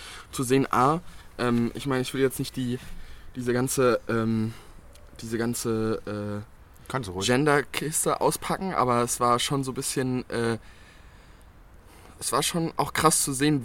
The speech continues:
Speaker 1: wie sie damit umgeht. Also als, als
Speaker 2: Als Frau
Speaker 1: Frau,
Speaker 2: meinst du
Speaker 1: ja,
Speaker 2: jetzt? Okay. Mhm.
Speaker 1: speziell und,
Speaker 2: Mhm.
Speaker 1: und wie, wie sie auch wahrgenommen wird, auch von Kollegen oder Kolleginnen, äh, am Einsatzgeschehen und so. Also es war schon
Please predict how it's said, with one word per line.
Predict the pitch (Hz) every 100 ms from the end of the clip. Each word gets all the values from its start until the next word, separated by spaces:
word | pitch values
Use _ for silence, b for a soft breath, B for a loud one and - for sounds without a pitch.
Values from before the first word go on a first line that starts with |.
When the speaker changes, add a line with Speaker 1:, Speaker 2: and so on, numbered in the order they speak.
| -
Speaker 1:
wie | 135
sie | 127 156
damit | 151 127 120 -
umgeht. | 123 117 113 101 -
Also | 120 113 110
als, | 113 -
als | -
Speaker 2:
Als | 120 117
Frau | - 123
Speaker 1:
Frau, | 123
Speaker 2:
meinst | 113 110 -
du |
Speaker 1:
ja, | 139
Speaker 2:
jetzt? | - -
Okay. | - 110
Mhm. | 127
Speaker 1:
speziell | 113 120 123 123 123
und, | - 120 113
Speaker 2:
Mhm. | 101
Speaker 1:
und | 120 113
wie, | 131 117
wie | 117
sie | 113 139
auch | 107 -
wahrgenommen | 123 131 135 127 120
wird, | 113 117 117
auch | 107
von | - 120
Kollegen | - 120 127 120
oder | 113
Kolleginnen, | 110 120 120 120 131 135 135 B B B B -
äh, | 120
am | 120 117 117 113 120
Einsatzgeschehen | - 127 127 120 127 - 127
und | 120 120
so. | 139
Also | 139 139
es | -
war | 147
schon | - 170